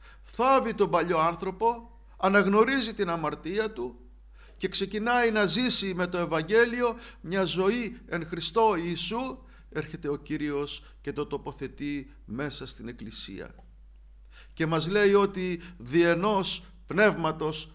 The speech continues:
πάντες ημείς ευαπτίστημεν εις εν σώμα». Αυτή είναι η Εκκλησία του Χριστού, της οποίας αρχηγός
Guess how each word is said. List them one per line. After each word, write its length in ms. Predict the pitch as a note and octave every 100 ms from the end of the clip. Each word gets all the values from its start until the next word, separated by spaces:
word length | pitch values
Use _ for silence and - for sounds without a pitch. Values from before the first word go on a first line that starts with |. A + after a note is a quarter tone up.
| -
πάντες 560 | - F3+ F3 D#3 D#3 -
ημείς 560 | D#3 D3 E3+ D#3 D#3+ -
ευαπτίστημεν 880 | C#3 C#3 D3 - D#3 - C#3 D3 C#3+ -
εις 240 | - C3+ -
εν 280 | D3 D3+ -
σώμα». 600 | - - D3+ C3+ D2 F#2+ -
Αυτή 260 | - C#3 F3
είναι 160 | E3 E3
η 100 | D3
Εκκλησία 580 | C#3 C3 B2 - D#3+ A#2+
του 120 | B2
Χριστού, 480 | A#2 A2+ - G#2 - - - - - - -
της 200 | D#3+ -
οποίας 460 | F3+ A3+ A3 - -
αρχηγός 800 | F3 E3 D#3 C#3 G#3+ B3+ -